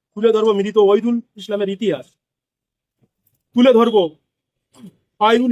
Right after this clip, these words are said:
ইসলামের ইতিহাস, তুলে ধরবো মহসিন গাজীর ইতিহাস। আপনারা সজাগ থাকুন, সতর্ক থাকুন। আপনারা কোনো প্রচারণায় পা দেবেন না। এই মুহূর্তে আপনারা কোনো মিটিং মিছিলে যাবেন না। যেখানে যা ছোটা ছুটছি আমি, আজকের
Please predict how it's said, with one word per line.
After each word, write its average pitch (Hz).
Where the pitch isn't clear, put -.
ইসলামের 233
ইতিহাস, 175
তুলে 233
ধরবো 220
মহসিন 254
গাজীর 226
ইতিহাস। 170
আপনারা 190
সজাগ 180
থাকুন, 254
সতর্ক 254
থাকুন। 180
আপনারা 214
কোনো 220
প্রচারণায় 202
পা 185
দেবেন 170
না। 135
এই 233
মুহূর্তে 262
আপনারা 233
কোনো 247
মিটিং 226
মিছিলে 214
যাবেন 175
না। -
যেখানে 233
যা 240
ছোটা 208
ছুটছি 233
আমি, 262
আজকের 220